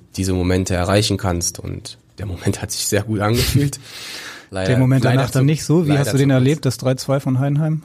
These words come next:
Speaker 2: Wart ihr dann in der Kabine schon,
Speaker 1: Nee,
Speaker 2: oder?
Speaker 1: nee, nee. Ich stand mit Tom Mickel draußen und dann haben wir von der Tribüne erfahren, ah, es wurde grad das drei zwei, Schiri hat abgepfiffen und dann bin ich auch mit Tom direkt wieder rein in die Kabine. Und dann hat man die Leere in der Kabine gespürt,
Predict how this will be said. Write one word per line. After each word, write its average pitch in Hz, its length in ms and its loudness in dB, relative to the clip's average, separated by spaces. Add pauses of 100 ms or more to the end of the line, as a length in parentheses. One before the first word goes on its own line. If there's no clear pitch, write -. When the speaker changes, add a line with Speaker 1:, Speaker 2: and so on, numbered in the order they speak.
(360)
Speaker 2:
Wart 117 180 -2
ihr 127 60 2
dann 120 140 2
in 113 80 2
der 113 100 2
Kabine 139 320 0
schon, 170 160 -2
Speaker 1:
Nee, 160 80 2
Speaker 2:
oder? 117 40 4
Speaker 1:
nee, 104 140 2
nee. 87 220 -6
Ich - 80 -6
stand 101 200 -2
mit 95 140 -6
Tom 98 160 -2
Mickel 101 300 -2
draußen 117 680 0
und 87 600 -4 (100)
dann 92 220 -2
haben 92 160 2
wir 95 100 0
von 98 160 2
der 98 100 2
Tribüne 98 440 0
erfahren, 92 520 0
ah, 90 240 -2
es - 160 -6
wurde 92 140 -4
grad 87 220 0
das - 140 -2
drei 85 200 0
zwei, 98 500 0
Schiri - 280 0
hat 85 140 0
abgepfiffen 87 640 -6
und 87 140 -6
dann 87 240 -6
bin 85 200 -4
ich 85 120 0
auch 80 80 0
mit 82 140 -2
Tom 87 220 0
direkt 85 280 -2
wieder 80 160 -2
rein 87 300 0
in 87 80 0
die 87 80 -4
Kabine. 87 500 0 (1120)
Und 80 100 -6
dann 80 240 -8
hat 85 140 -4
man 87 160 0
die 82 80 -2
Leere 101 320 4
in 95 80 4
der 92 80 2
Kabine 101 400 4
gespürt, 127 680 4